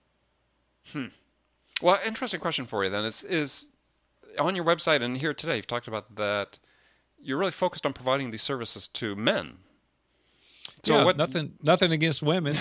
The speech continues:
Speaker 2: You know, women are
Speaker 1: <laughs>
Speaker 2: fine, but it's just the niche market I've elected to, uh, focus in on are men, because I've been involved in accountability groups, men's leadership programs,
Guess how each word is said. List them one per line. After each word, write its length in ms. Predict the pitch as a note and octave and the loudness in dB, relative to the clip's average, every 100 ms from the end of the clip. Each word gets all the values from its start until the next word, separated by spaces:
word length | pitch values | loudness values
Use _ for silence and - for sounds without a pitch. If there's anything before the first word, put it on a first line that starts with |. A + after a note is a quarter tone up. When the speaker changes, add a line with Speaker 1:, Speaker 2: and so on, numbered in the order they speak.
| - | -2
Speaker 2:
You 60 | D3 | -2
know, 220 | D3 C#3 | 0 0
women 260 | C#3+ F3 D3 | 0 0 0
are 200 | B2 C#3 | 0 0
Speaker 1:
<laughs> 0 | |
Speaker 2:
fine, 480 | E3 G#3 B2 A#2+ A#2 | -2 0 0 -2 2
but 280 | C3 B2 C#3 | 2 2 -2
it's 280 | C3+ B2+ - | -2 -2 -2
just 240 | D3 B2 | -4 -4
the 80 | B2 | -4
niche 320 | A#2 C#3+ - | -2 -2 -2
market 400 | B2 C3 B2+ A2+ | 0 0 0 -2
I've 260 | A#2+ A#2+ B2+ | 2 2 2
elected 640 | A#2 A2 G#2+ - A2 G#2 | 2 2 0 -2 -4 -2
to, 400 | - A2 G#2 G2+ F#2+ _ _ _ - | -2 2 2 0 -2 _ _ _ -8
uh, 220 | G2+ F#2 | -2 -2
focus 420 | - A2+ G2+ F#2+ | 2 2 2 -2
in 160 | A#2+ B2+ | -2 0
on 160 | G2 F#2+ | 2 2
are 60 | |
men, 400 | F2+ A2+ B2+ F#2+ | 2 4 4 2
because 340 | F#2+ - G2+ G#2 | -2 -2 0 2
I've 160 | G#2 | 2
been 140 | A2+ G#2+ | 2 2
involved 440 | G2+ G2+ G#2 G2 | 2 4 4 4
in 80 | F#2+ | 0
accountability 680 | F#2 A#2 A2 G#2+ G#2+ G#2 G#2+ | -2 -2 0 0 0 0 -4
groups, 480 | G#2+ G#2+ G#2 G#2 A2 | 0 2 2 0 0
men's 340 | G#2+ A2 G#2+ | 2 2 2
leadership 520 | A2+ G#2 G2+ G#2+ G2+ | 0 2 0 -2 -2
programs, 680 | - G#2+ G2+ G#2+ G#2 G#2 | 2 4 4 4 2 2